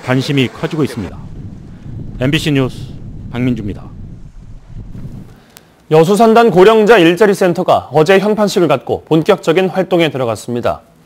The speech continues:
Speaker 2: 고령자 일자리 센터는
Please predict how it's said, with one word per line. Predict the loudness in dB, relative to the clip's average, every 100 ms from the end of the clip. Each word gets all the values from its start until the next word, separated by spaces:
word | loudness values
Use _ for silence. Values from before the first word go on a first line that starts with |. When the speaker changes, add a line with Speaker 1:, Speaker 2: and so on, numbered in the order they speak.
| _ _ _ _ _ _ _ _ _
Speaker 2:
고령자 | 4 6 6 6
일자리 | 6 4 2 2
센터는 | 0 0 -2 -6 -12